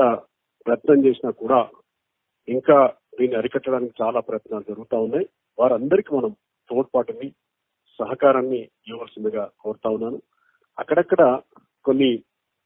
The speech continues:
పత్రికల్లో, లేకపోతే సామాజిక మాధ్యమాల్లో, టీవీల్లో, ఎందుకంటే ఇంకా, ఇంకా తెలియని వాళ్ళు "నాకేమైతుందిలే" అని చెప్పేసి అక్కడక్కడ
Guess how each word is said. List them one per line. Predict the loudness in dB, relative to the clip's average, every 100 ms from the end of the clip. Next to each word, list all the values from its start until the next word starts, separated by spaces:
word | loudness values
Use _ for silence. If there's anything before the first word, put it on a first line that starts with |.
| _ _
పత్రికల్లో, | -12 -8 -6 -6 -6 -8 _ _ _ _ _ -10
లేకపోతే | -10 -6 -4 -2 -4 _ _ _ _ _
సామాజిక | -2 0 0 -4
మాధ్యమాల్లో, | -6 -6 -4 -4 -4 -6 -8 _ _ _ _ _ _
టీవీల్లో, | -4 0 0 2 0 -2 _ -14
ఎందుకంటే | -6 -2 -2
ఇంకా, | -4 2 4 4 2 _ _ _ _ _ _
ఇంకా | -8 0 0
తెలియని | 2 0 2 2
వాళ్ళు | 0 -4 -10 _ _ _ _ _
"నాకేమైతుందిలే" | -6 -6 -4 0 0 0 -2 -4 -2 -4 -6 _ -16
అని | -8
చెప్పేసి | -8 -6 -6 -6
అక్కడక్కడ | -4 -6 -4 -6